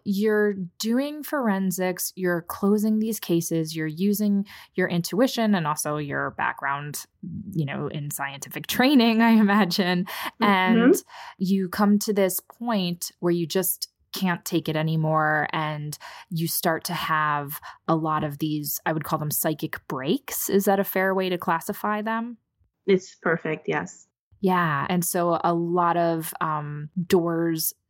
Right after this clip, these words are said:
Speaker 1: felt like they were closing and you felt like you had to make a big change. So from that point, you thought to yourself, I'm, I'm just paraphrasing. At that point, you were like, "How can I apply my gifts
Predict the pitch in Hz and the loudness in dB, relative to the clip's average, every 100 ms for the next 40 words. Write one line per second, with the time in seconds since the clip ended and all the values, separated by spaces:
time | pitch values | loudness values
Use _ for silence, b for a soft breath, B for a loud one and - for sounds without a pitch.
0 | - - - 165 165 165 151 147 160 - | -12 -6 0 0 0 -4 -4 -6 -4 0
1 | 330 294 254 226 202 170 160 160 160 156 | 2 2 0 2 2 2 0 -2 -2 -4
2 | - 156 147 143 - 147 139 - 139 139 | -4 -4 -4 -8 -8 -8 -8 -8 -6 -8
3 | 139 - 156 147 147 143 143 143 - B | -6 -8 -6 -6 -6 -8 -8 -8 -10 B
4 | B B - - 185 165 165 165 - - | B B -10 -4 0 0 0 -2 -4 -2
5 | 175 170 151 190 185 - 165 165 160 - | 0 0 2 2 0 -2 -2 -2 -6 -12
6 | b b - 180 170 165 151 - 160 151 | b b -6 -4 0 2 0 0 -4 -4
7 | 151 - 147 - 196 185 170 156 - 147 | -4 -4 -2 2 2 2 0 -2 -4 -2
8 | 147 151 143 143 139 143 180 180 185 196 | 0 -2 -4 -4 -6 -4 -2 0 0 0
9 | 180 175 180 175 170 175 165 175 165 165 | 0 0 0 0 0 -2 -2 -2 -2 -4
10 | 165 B - 175 175 165 165 156 156 160 | -8 B -14 -6 -2 -2 -2 -4 -4 -4
11 | 156 - - - | -4 -6 -10 -10